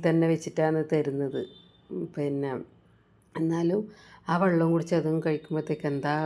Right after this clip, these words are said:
ഒരാശ്വാസം. അങ്ങനെ. അപ്പോൾ ഇങ്ങനെയുള്ള കുഞ്ഞു കുഞ്ഞു യാത്ര, ഏഹ്, ഞാൻ പിന്നെ നമ്മൾ പോകുന്ന സ്ഥലത്തേത് ഒരുപാട് വീഡിയോ എന്താ എടുക്കാന്ന് വെച്ചാൽ എൻജോയ് ചെയ്യാൻ പറ്റൂല. വീഡിയോ എടുക്കുമ്പോൾ നമ്മൾ മൊബൈൽ ഇങ്ങനെ പിടിച്ചിട്ട് വീഡിയോ എടുക്കുമ്പോൾ അത്രയ്ക്ക് എൻജോയ് ചെയ്യാൻ പറ്റൂല. അതുകൊണ്ടാണ് ഈ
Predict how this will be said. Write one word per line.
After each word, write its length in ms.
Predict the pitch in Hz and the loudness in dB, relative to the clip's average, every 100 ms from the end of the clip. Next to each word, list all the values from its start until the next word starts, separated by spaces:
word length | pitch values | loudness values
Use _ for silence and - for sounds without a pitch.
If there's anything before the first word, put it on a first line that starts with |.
| 156 | 0
ഒരാശ്വാസം. 680 | 151 139 131 - 135 - 143 139 _ _ _ _ _ _ - - | 0 -2 -4 -6 -10 -8 -10 -12 _ _ _ _ _ _ -20 -8
അങ്ങനെ. 320 | 143 135 123 - | -4 -4 -6 -4
അപ്പോൾ 140 | 165 214 | -2 0
ഇങ്ങനെയുള്ള 360 | 208 208 214 220 | 0 0 0 0
കുഞ്ഞു 180 | 220 214 | 2 2
കുഞ്ഞു 280 | 214 214 220 | 4 2 2
യാത്ര, 260 | 226 220 220 220 - | 0 -2 -2 -2 2
ഏഹ്, 220 | 208 214 220 220 | 2 4 4 4
ഞാൻ 160 | 214 208 | 2 2
പിന്നെ 180 | 226 240 - - - - | 2 2 -2 -16 -16 0
നമ്മൾ 160 | 214 220 220 | 4 4 6
പോകുന്ന 380 | 220 202 202 202 | 6 6 4 0
സ്ഥലത്തേത് 460 | 202 214 208 208 208 | 2 0 2 4 4
ഒരുപാട് 320 | 190 190 190 | 4 2 4
വീഡിയോ 300 | 196 190 185 | 4 4 4
എന്താ 160 | 180 180 | 2 0
എടുക്കാന്ന് 320 | 180 175 170 | 0 -2 -2
വെച്ചാൽ 160 | 175 185 | 0 0
എൻജോയ് 260 | 165 160 180 | 0 0 2
ചെയ്യാൻ 180 | 165 143 | 2 2
പറ്റൂല. 340 | 143 147 135 135 147 | -2 -4 -2 -4 0
വീഡിയോ 220 | 160 151 151 | 0 2 0
എടുക്കുമ്പോൾ 340 | 143 139 147 | 0 -2 0
നമ്മൾ 180 | 160 185 | 0 2
മൊബൈൽ 360 | 208 185 185 190 | 2 4 4 4
ഇങ്ങനെ 280 | 190 190 196 | 4 4 4
പിടിച്ചിട്ട് 360 | 190 190 180 277 - - - - - | 2 -4 -2 -4 -4 -20 -20 -20 0
വീഡിയോ 300 | 202 185 185 | 2 6 4
എടുക്കുമ്പോൾ 420 | 180 185 196 220 226 175 | 4 2 0 2 2 2
അത്രയ്ക്ക് 400 | 175 - 202 208 | 0 -4 -6 -2
എൻജോയ് 260 | 185 156 151 | 0 2 0
ചെയ്യാൻ 160 | 139 | 0
പറ്റൂല. 300 | 135 - 131 127 - | -4 -6 -4 -4 -4
അതുകൊണ്ടാണ് 440 | 175 190 196 | -2 0 2
ഈ 60 | 190 | 0